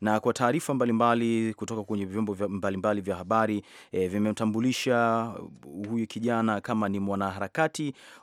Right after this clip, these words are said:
wa haki za mtu mweusi, na anatokea katika eneo linaitwa, eh, Mesquite katika jimbo la Texas, na polisi wamemtambua, eh, kama mshukiwa ambaye alikuwa akifanya, eh, ule urushaji wa risasi na ndiye aliyehusika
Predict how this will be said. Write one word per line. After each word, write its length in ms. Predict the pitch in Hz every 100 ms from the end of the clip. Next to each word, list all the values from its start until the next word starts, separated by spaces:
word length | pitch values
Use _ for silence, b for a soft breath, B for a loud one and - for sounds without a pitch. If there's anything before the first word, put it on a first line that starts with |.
| 117
wa 140 | 123
haki 420 | - 156 143 139
za 180 | 117 123
mtu 300 | 120 127 -
mweusi, 600 | 117 110 117 101 - 90 87
na 140 | 98
anatokea 360 | 107 107 117 120
katika 280 | 107 107
eneo 380 | 107 110 117 113
linaitwa, 520 | 104 104 110 110 101 B B B
eh, 360 | 101 98 95 90
Mesquite 560 | 104 - - 151 - - - -
katika 340 | 110 101 104
jimbo 560 | 90 113 107 101 95 95
la 240 | 92 90
Texas, 640 | - - 165 - 160 156 160 B B B
na 240 | 101 98
polisi 360 | - 113 120 120
wamemtambua, 760 | 104 101 113 104 117 107 98 B B B
eh, 180 | 90 90
kama 260 | 123 113
mshukiwa 720 | 120 110 120 - 151 107 85 82
ambaye 440 | 95 110 107 107
alikuwa 600 | 98 98 - 117 104 95 B B B
akifanya, 840 | 110 - 104 120 110 104 98 98 92 95
eh, 360 | 95 95 92
ule 220 | 98 101 98
urushaji 520 | 110 95 - 110 98
wa 60 |
risasi 400 | 87 - 135 -
na 120 | 107 110
ndiye 280 | 131 131
aliyehusika 720 | 107 110 110 107 - - 113